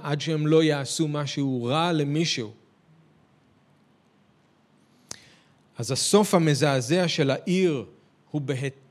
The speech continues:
בהתאם לחטא, שבאותה מידה היה מזעזע. הביקור של המלאכים רק מוכיח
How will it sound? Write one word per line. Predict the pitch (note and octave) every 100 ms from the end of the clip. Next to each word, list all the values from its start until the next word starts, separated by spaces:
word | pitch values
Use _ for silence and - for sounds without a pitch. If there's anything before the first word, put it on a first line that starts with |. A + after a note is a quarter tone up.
| -
בהתאם | C3 A#2+ C3 - F3+ F#3 F3
לחטא, | D3 A#2+ - G3 F3 - - _ _
שבאותה | - C#3 E3 D#3 F3+
מידה | G3+ G#3 G3+ E3+
היה | D3+ C3+
מזעזע. | C3 A#2 D3 B2+ E3+ E3 G#2+ _ _ _ _ _ _ _ _ _ _ _ _ - _
הביקור | B2+ C#3 C#3 G3+ G#3
של | G3+ F3+
המלאכים | D#3+ F#3 D3+ C#3+ G3 F#3+
רק | F3+ F3+
מוכיח | E3+ D#3+ - B3 A#3+ B2+